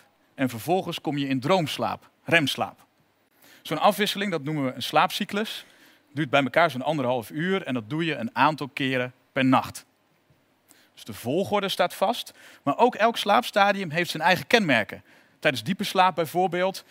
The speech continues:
zien we in de hersenactiviteit hele kenmerkende langzame golven. En tijdens droomslaap heb je niet alleen maar dromen, maar zijn ook je spieren verslapt om te voorkomen dat je je dromen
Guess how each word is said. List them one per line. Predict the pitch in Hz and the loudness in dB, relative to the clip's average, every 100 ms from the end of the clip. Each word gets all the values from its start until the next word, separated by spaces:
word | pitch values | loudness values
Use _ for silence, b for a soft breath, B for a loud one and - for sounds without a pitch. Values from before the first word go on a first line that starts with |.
| b | b
zien | - 151 | -4 0
we | 127 | 0
in | 120 | 0
de | |
hersenactiviteit | 110 165 - 160 165 147 156 156 156 | 0 0 -2 -8 -8 -8 -2 -2 0
hele | 165 202 | -2 -2
kenmerkende | 165 156 131 143 180 180 160 131 | 0 -2 2 2 2 0 -4 -2
langzame | 131 156 147 131 117 | -2 -4 -2 -2 -4
golven. | 98 147 175 165 240 - b b b b | -6 -6 -4 -4 -6 -8 b b b b
En | 151 | -2
tijdens | 139 156 110 95 | 2 2 0 -6
droomslaap | 135 156 202 - 196 180 202 - b b | 0 2 2 2 4 4 2 -4 b b
heb | - 123 | -16 -6
je | 123 | -4
niet | 120 | -4
alleen | 110 | -6
maar | 107 | -8
dromen, | 117 123 165 196 - b b b b b - | -2 0 0 -2 -4 b b b b b -4
maar | 156 | -2
zijn | 180 | -2
ook | 175 | -2
je | 156 | -6
spieren | - 247 185 | -4 -2 -2
verslapt | 131 151 113 - - _ _ | -2 -2 -2 -4 -18 _ _
om | 156 151 | -10 -8
te | 127 | -8
voorkomen | 127 - 220 214 208 | -6 0 2 2 -2
dat | 156 143 | -4 -6
je | |
je | 127 | -6
dromen | 127 156 165 156 | -2 -2 -4 -8